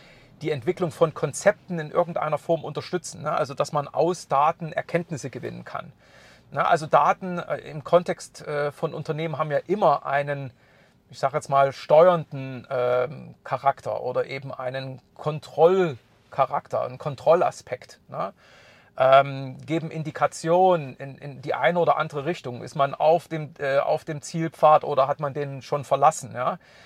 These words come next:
Äh, erreicht man eben, ähm, das, was man möchte, oder, ähm, verzögert sich das, ne?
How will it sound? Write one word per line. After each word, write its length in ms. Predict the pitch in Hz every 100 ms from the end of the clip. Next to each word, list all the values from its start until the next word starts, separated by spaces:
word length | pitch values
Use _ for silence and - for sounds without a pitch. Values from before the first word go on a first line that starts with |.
| - -
Äh, 100 | 139
erreicht 640 | 139 143 131 135 156 -
man 300 | 156 147 147
eben, 340 | - 147 143 139
ähm, 640 | - 135 139 139 139 147 -
das, 220 | 143 143
was 140 | 147 -
man 180 | 139 139
möchte, 460 | 151 - 151 139
oder, 640 | 135 139 139 131 - 135 135
ähm, 160 | 135
verzögert 540 | 127 139 - 156 165 143
sich 180 | 127 -
das, 320 | - - -
ne? 240 | 147 175